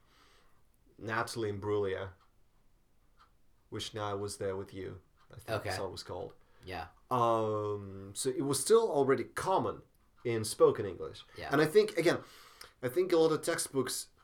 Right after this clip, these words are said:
Speaker 1: used that, um, differentiation.
Speaker 2: Yeah.
Speaker 1: Like, in spoken English, this is acceptable.
Speaker 2: Yeah.
Speaker 1: In written, I think, like, written equals to formal.
Speaker 2: Yeah.
Speaker 1: Which is
Speaker 2: Well,
Speaker 1: not a
Speaker 2: you,
Speaker 1: nonsense
Speaker 2: you know,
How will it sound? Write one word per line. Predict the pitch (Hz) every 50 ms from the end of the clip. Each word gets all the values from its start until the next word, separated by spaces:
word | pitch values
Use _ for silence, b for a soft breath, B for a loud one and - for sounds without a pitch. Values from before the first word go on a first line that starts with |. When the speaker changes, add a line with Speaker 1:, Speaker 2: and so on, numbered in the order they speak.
| _ _ _
Speaker 1:
used | - 135 127 143 143 127 135 - - 113 98
that, | 127 127 120 107 104 - - - - _
um, | - 117 110 107 107 104 107 104 104 104 101 104 101 101 101 101 107 104
differentiation. | 104 113 110 - 110 104 101 98 - 110 101 98 101 - - 87 - - - _ _ _
Speaker 2:
Yeah. | - 95 90 82 80 80 - _ -
Speaker 1:
Like, | 117 113 107 104 104 - -
in | 117 107
spoken | - - - - - 226 226 220 202 185
English, | 185 175 160 165 160 - - -
this | - 127 131 123
is | 117 -
acceptable. | 104 98 - - 98 - - 101 - - - - - -
Speaker 2:
Yeah. | 90 90 90 87 82 82 - - b b b b b _ _
Speaker 1:
In | 117 117 113 110 107 104 107
written, | 143 175 175 - 175 175 175 175 170 165 b b b b b b b b -
I | 113
think, | 104 - - 107 101 95 - - -
like, | 98 95 - - -
written | 113 110 107 98 -
equals | 104 104 104 104 98 - -
to | - 95
formal. | - 117 104 98 87 92 87 - - - _ _
Speaker 2:
Yeah. | - 95 92 87 90 90 90
Speaker 1:
Which | 175 - - -
is | 143 139 120 113 101 101 101 107
Speaker 2:
Well, | 107 110 110 117 120
Speaker 1:
not | 120 120 127 131
a |
Speaker 2:
you, | 127
Speaker 1:
nonsense | 120 117 120 120 120 - 131 123 120 - - - 156
Speaker 2:
you | 151 151 156
know, | 151 156 156